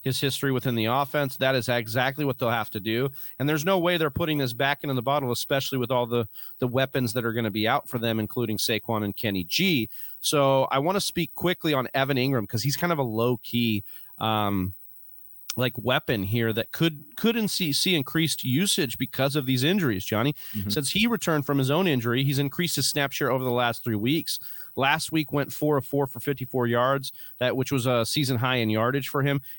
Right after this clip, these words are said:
Speaker 1: Injuries to all the pass catchers would put him in line for more work, as we talked about, and he led this team in targets last year. Uh, so that's something to keep an eye on. Unfortunately, the Rams have only allowed one touchdown on the year to tight ends.
Speaker 2: Yeah.
Speaker 1: Um, but they've been giving up some yardage and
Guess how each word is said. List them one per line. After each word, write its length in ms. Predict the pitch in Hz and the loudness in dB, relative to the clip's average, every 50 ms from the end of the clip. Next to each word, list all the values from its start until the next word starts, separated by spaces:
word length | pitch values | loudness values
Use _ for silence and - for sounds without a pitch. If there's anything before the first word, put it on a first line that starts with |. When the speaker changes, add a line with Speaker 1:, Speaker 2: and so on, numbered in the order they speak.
| - | -4
Speaker 1:
Injuries 460 | - 139 156 160 151 170 180 170 139 - | -2 -2 0 0 0 0 0 0 0 0
to 160 | - 147 - | -2 -2 0
all 180 | - 131 143 156 | 0 0 0 0
the 100 | 151 143 | -2 -2
pass 320 | - - 123 123 131 - | -2 0 0 0 0 -2
catchers 400 | - - 147 139 - 151 143 123 | -2 -2 -2 -2 -2 -2 -2 -2
would 180 | 123 131 123 - | -2 -4 -4 -2
put 220 | - 151 147 - | -2 -2 -2 0
him 240 | 135 139 139 127 123 - | 0 0 0 0 0 0
in 160 | 127 127 127 | 0 0 0
line 320 | 120 117 117 123 127 123 | 0 0 0 0 0 0
for 160 | 113 - - | -2 -2 -2
more 300 | 113 110 113 123 131 127 | 0 0 2 2 0 0
work, 340 | 110 101 104 123 156 170 - - - | 0 0 0 0 0 -2 -2 -4 -4
as 140 | 131 117 117 | -4 -2 -2
we 80 | 120 | -4
talked 320 | - - 147 156 151 - 165 | 0 0 0 0 0 0 0
about, 260 | 156 156 156 156 - - - - - - | 0 2 2 0 -2 -6 -20 -14 -8 -4
and 140 | 117 107 | 0 0
he 100 | 139 160 | 2 2
led 320 | 147 131 123 135 143 139 135 | 0 2 2 2 0 2 0
this 160 | 139 123 - | -2 -2 -2
team 220 | - - 131 120 | -2 -2 0 0
in 80 | 113 101 | 0 -2
targets 360 | - 120 117 117 113 107 - - | 0 -2 -2 0 -2 -2 -2 0
last 280 | 110 104 - - - | 0 0 0 -2 -2
year. 220 | 117 107 101 101 - - - - - - - | 0 0 0 0 -2 -6 -16 -20 -20 -12 -4
Uh, 240 | - 104 104 101 95 | -2 0 2 2 0
so 140 | - - 120 | 0 0 0
that's 200 | 110 131 131 - | 0 0 0 0
something 300 | - 139 117 - 131 113 | -2 -2 -2 -2 -2 -4
to 160 | - - 113 | -2 -4 -6
keep 300 | 104 - - 123 - - | -4 -4 -4 -4 -2 -2
an 80 | 113 107 | -2 0
eye 180 | 107 107 110 | 0 2 2
on. 160 | 107 90 90 - - - - - | 2 0 -2 -4 -6 -14 -14 -8
Unfortunately, 480 | - 120 113 - 151 175 185 - - 214 | -6 -6 -4 0 0 0 0 0 0 0
the 140 | 202 170 139 | 0 0 0
Rams 500 | 127 123 127 131 143 156 170 170 - - - - - - - | 2 2 2 2 2 2 2 0 -2 -4 -10 -16 -10 -4 -2
have 100 | 131 139 | 0 2
only 180 | 143 147 147 | 2 2 2
allowed 260 | 139 135 135 139 135 | 2 4 2 2 2
one 280 | 127 120 135 147 156 151 | 2 2 2 2 2 2
touchdown 440 | 127 151 143 139 - - 147 135 127 | 2 0 0 0 0 0 0 2 2
on 100 | 127 117 | 2 2
the 100 | 113 104 | 2 2
year 200 | 107 113 117 110 | 2 2 0 0
to 80 | 104 | -2
tight 260 | - - 117 104 104 110 | -2 -2 0 0 2 2
ends. 320 | 104 92 87 87 - - - - - - - - | 0 0 -2 -2 -6 -10 -14 -16 -20 -20 -16 -14
Speaker 2:
Yeah. 320 | - - - - 110 107 104 | -10 -6 -4 0 0 2 2
Speaker 1:
Um, 80 | 104 | 0
but 140 | 101 120 110 | 0 -2 0
they've 180 | - 143 147 127 | 0 0 0 2
been 120 | 165 147 123 | 0 0 2
giving 260 | 151 160 160 185 180 | 0 0 2 2 0
up 100 | 175 - | 0 0
some 140 | - 170 160 | -2 0 2
yardage 420 | 143 139 135 143 147 160 151 - - | 2 4 4 4 2 0 -2 -2 -2
and 460 | - 139 143 147 147 147 147 147 143 | 0 0 2 2 2 0 0 -2 -6